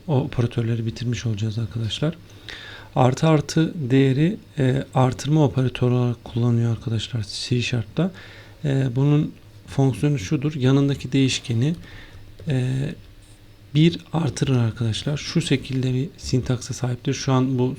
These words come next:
sayı bir değişkenini tanımlamadığımız için, e, kabul etmeyecek, hata verecek ama, e, söz dizimi bu şekildedir arkadaşlar. Şöyle bir detay var.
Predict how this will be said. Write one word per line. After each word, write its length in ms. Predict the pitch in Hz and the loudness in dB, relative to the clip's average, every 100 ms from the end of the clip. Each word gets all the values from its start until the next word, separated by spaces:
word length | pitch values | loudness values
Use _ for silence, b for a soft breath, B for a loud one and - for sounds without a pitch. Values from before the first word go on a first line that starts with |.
| - | -2
sayı 160 | 127 | -2
bir 120 | 123 120 | 0 0
değişkenini 460 | 123 - 127 123 | 0 0 -2 -2
tanımlamadığımız 720 | - 127 127 127 127 135 113 | 0 2 2 2 0 0 -2
için, 280 | 104 - 147 B B B B B B 151 | -2 -2 -4 B B B B B B -6
e, 340 | 151 131 135 - | -2 -2 -2 -4
kabul 240 | 135 131 | 0 2
etmeyecek, 480 | 127 135 117 127 123 | 2 2 -2 -2 -2
hata 260 | 120 131 | -2 0
verecek 280 | 131 127 147 | 0 0 0
ama, 240 | 139 143 165 B B B - | 2 0 -2 B B B -4
e, 160 | 135 | -2
söz 320 | 123 - 139 123 | 0 4 4 4
dizimi 320 | 123 139 135 | 2 2 2
bu 60 | |
şekildedir 480 | 131 123 131 135 131 | 0 -2 -2 -4 -2
arkadaşlar. 600 | 123 120 123 123 - 160 | -4 -4 -4 -4 -2 -2
Şöyle 340 | - - 147 139 | -2 0 2 4
bir 80 | |
detay 320 | 143 135 151 139 | 0 0 0 0
var. 160 | 147 | -2